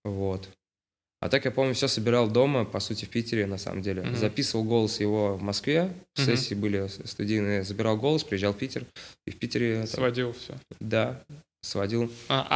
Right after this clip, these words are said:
Speaker 2: а потом кто-то подтягивает же, да? Ну, там вот, э, мастеринг финальный, кто-то ещё
Speaker 1: Вот
Speaker 2: делал?
Speaker 1: я хочу вспомнить.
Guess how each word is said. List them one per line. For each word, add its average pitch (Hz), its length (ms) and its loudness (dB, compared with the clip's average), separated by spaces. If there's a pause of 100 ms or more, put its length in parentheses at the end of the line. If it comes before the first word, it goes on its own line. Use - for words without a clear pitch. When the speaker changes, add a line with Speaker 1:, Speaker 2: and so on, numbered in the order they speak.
Speaker 2:
а 143 60 2
потом 170 340 4
кто-то 185 320 4
подтягивает 185 720 4
же, 131 140 2
да? 151 300 6
Ну, 135 160 0
там 123 200 2
вот, 120 180 -2
э, 120 300 4
мастеринг 135 600 2
финальный, 123 420 2
кто-то 135 300 2
ещё 131 180 4
Speaker 1:
Вот 110 80 0
Speaker 2:
делал? 190 240 8
Speaker 1:
я 127 100 6
хочу 123 260 -4
вспомнить. 123 560 0